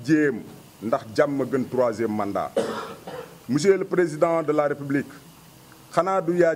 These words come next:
jëloon sa mer, xanaa du yaa, xanaa du yaa ñu jaayoon la patrie avant le parti. Monsieur le Président de la République, xanaa du yaa ñu digoon une gouvernance sobre et vertueuse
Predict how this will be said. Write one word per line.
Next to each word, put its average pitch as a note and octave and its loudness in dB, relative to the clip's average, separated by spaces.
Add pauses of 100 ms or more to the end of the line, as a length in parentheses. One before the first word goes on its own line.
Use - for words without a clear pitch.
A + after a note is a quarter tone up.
jëloon E3 4
sa D3+ 0
mer, D#3 2 (280)
xanaa F3 2
du E3 0
yaa, D#3 4 (1400)
xanaa F3 2 (100)
du C#3 0
yaa D#3+ 4
ñu D#3 -2
jaayoon D3+ 2 (720)
la D3 4
patrie E3+ 0
avant D3+ 2
le D3 0
parti. C3 -2 (960)
Monsieur F3+ 4
le F3 0
Président D#3 2
de C#3 -2
la C#3+ 4
République, C3 -4 (720)
xanaa F#3 2
du E3 0
yaa E3+ 4
ñu D#3+ -2
digoon D#3+ 2 (200)
une D#3+ 2
gouvernance D#3 2
sobre D#3+ 2
et D3+ 0
vertueuse D#3 0